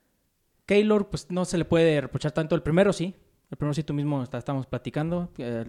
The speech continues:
tuvo la mitad de la culpa Keylor en ese gol. No, no te pueden meter un gol así, y en el segundo, esa defensa no, no te puedes abrir tanto así.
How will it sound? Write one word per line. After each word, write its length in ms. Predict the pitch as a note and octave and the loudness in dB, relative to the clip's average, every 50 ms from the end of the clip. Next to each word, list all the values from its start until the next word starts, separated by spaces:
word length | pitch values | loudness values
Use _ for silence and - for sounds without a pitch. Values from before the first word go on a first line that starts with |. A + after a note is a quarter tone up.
| - | -6
tuvo 180 | - D3 C3+ C#3 | -2 0 2 2
la 80 | C3 B2 | 2 2
mitad 320 | A#2+ A#2+ - - C3+ C3+ | 0 -2 -2 -2 -4 -4
de 160 | B2+ B2+ B2 | -4 -6 -6
la 80 | B2 A#2 | -8 -6
culpa 380 | - C#3+ C3 - C#3 B2 - _ | -6 -6 -4 -4 -4 -6 -6 _
Keylor 380 | - D#3 D#3 D#3+ E3 E3 D#3+ - - - | -4 -2 0 0 0 -2 -4 -6 -10 -8
en 120 | C3+ B2 | -6 -4
ese 160 | B2 B2+ - | -4 -4 -4
gol. 180 | C3 C3+ C#3 D3 | -2 0 0 0
No, 80 | D3 C#3+ | 0 0
no 120 | C#3+ C#3 | -2 -2
te 100 | - D3 | -2 -2
pueden 260 | - - D3+ D3+ F3 | -2 0 0 0 0
meter 240 | C3+ C3 - D#3 D3+ | 0 0 2 2 2
un 80 | D#3 D3+ | 4 2
gol 160 | D3+ D3 C#3 | 2 0 0
así, 320 | B2+ - D#3 E3 F3+ - - | -2 -2 -4 -6 -6 -6 -10
y 160 | - D#3+ C3+ C3 | -8 -6 -4 -2
en 80 | C3 | -2
el 80 | B2+ A#2+ | -4 -4
segundo, 640 | - C#3+ C#3 D3 D3+ D3+ D#3+ E3+ E3+ C#3+ - _ _ _ _ - | -6 -6 -4 -4 -2 -2 -2 -2 -4 -6 -8 _ _ _ _ -18
esa 240 | D3 D3+ D3 F3+ D#3+ | -14 -10 -4 -2 -2
defensa 360 | D3 - D#3+ D#3 D3+ D#3 C#3+ | -2 0 -2 -4 -2 -2 -4
no, 300 | D3 D#3 D#3 D3+ D3 - - _ _ _ _ _ - | -2 -2 -2 -2 -4 -6 -10 _ _ _ _ _ -8
no 100 | E3 D#3+ | -8 -6
te 120 | D#3 - D3 | -4 -4 -4
puedes 340 | - D#3+ D#3+ D3+ D3 - D3 | 0 2 2 2 2 0 -2
abrir 220 | C3+ C#3 C#3+ C3 | -4 -4 -4 -6
tanto 260 | - C#3+ D3 - - | -6 -6 -6 -6 -6
así. 340 | - - - - E3 C3+ - | -6 -6 -6 -4 -4 -6 -6